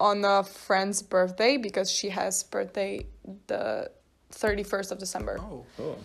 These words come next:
Speaker 1: And, like, we were celebrating New Year's, but also her birthday, and it was her eighteenth birthday, so it was, like, kind of a big deal.
Speaker 3: <laughs>
Speaker 1: And it was fun. Like, are you, Shimon, excited whenever it's New Year's?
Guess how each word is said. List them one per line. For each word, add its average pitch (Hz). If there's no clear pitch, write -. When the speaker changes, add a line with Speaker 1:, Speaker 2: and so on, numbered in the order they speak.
Speaker 1:
And, 208
like, 208
we 214
were 202
celebrating 202
New 254
Year's, 294
but 208
also 196
her 247
birthday, 240
and 208
it 196
was 190
her -
eighteenth 240
birthday, 226
so 220
it 190
was, 190
like, -
kind 190
of 190
a 190
big 190
deal. 233
Speaker 3:
<laughs> -
Speaker 1:
And 311
it -
was 349
fun. 240
Like, 269
are 254
you, 320
Shimon, 359
excited 233
whenever 262
it's 269
New 277
Year's? 285